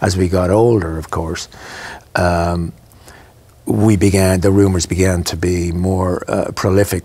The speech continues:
But, um, I think the full horror of it didn't come out until we were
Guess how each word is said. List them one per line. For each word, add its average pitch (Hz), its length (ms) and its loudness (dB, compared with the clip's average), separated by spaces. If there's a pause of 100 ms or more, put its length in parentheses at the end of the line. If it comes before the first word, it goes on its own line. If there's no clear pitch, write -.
But, 120 180 2 (540)
um, 101 420 2 (200)
I 107 100 4
think 113 240 2
the - 80 0
full 139 400 4
horror 120 580 4
of 85 200 -2
it - 120 -8
didn't 98 280 0
come 98 180 0
out 95 300 0
until 90 720 -4
we 95 160 0
were 87 560 -4